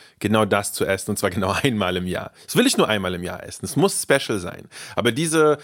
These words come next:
Geschmackskombo ist wirklich großartig. Und als ich früher noch ein bisschen jünger war, da war das für mich auch immer das Ziel, mir den perfekten Bissen zusammenzubauen. Und zwar habe ich mir immer so ein Stück, wir hatten einfach nur tatsächlich aus Faulheit einfach ein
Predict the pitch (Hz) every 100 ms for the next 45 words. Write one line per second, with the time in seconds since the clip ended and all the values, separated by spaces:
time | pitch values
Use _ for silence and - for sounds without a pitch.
0 | - - - - 135 - - 156 170 170
1 | 196 - - - 143 147 - - 123 -
2 | 151 156 95 247 - - - - 139 147
3 | - 151 175 160 139 120 139 196 185 185
4 | 180 - - 110 135 147 139 147 143 139
5 | 135 113 - _ - - - 170 156 147
6 | 113 113 117 110 - - 117 - 131 -
7 | - 101 92 117 - 90 87 - 92 95
8 | 98 98 92 95 57 95 113 117 117 113
9 | 165 202 156 131 160 120 120 123 - -
10 | _ 120 135 127 110 107 117 104 101 101
11 | - 101 120 101 92 - 101 98 104 95